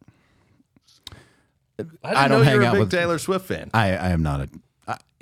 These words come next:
Speaker 2: she's very talented.
Speaker 1: Extremely,
Speaker 2: I
Speaker 1: but
Speaker 2: am not a, uh, non-fan, by the way. She's, she's, anyone that writes their own songs and plays instruments, you're right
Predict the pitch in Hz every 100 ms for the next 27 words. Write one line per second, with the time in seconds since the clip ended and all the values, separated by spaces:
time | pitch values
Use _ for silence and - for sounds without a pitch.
0 | 190 135 - 127 107 113 101 147 107 113
1 | 113 101 76 - - _ _ 120 120 -
2 | 202 254 92 82 113 139 135 139 131 117
3 | 104 95 90 92 113 196 185 - 76 65
4 | 60 58 60 60 - 175 147 - 139 123
5 | - - 123 113 - 147 185 202 185 113
6 | 117 135 123 120 123 120 120 113 113 101
7 | 87 104 101 98 101 - 101 95 92 -
8 | - 101 98 90 95 95 92